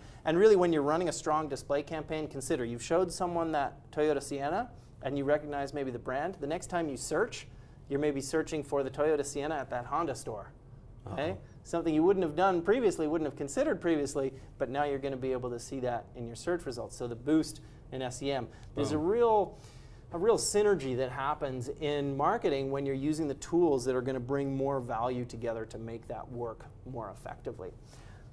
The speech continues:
Speaker 1: The con side, again, like dynamic inventory, uh, search,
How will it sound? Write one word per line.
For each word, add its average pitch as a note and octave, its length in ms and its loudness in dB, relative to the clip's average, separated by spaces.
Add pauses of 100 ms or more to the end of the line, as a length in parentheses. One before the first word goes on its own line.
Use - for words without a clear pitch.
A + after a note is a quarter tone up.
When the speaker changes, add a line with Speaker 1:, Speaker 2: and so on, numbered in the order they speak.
(440)
Speaker 1:
The C#3+ 60 -4
con E3+ 300 4
side, E3+ 400 6
again, D3 460 -2
like C#3 280 4
dynamic D3 480 -2
inventory, C#3 840 0 (200)
uh, B2 140 -10
search, C#3+ 680 0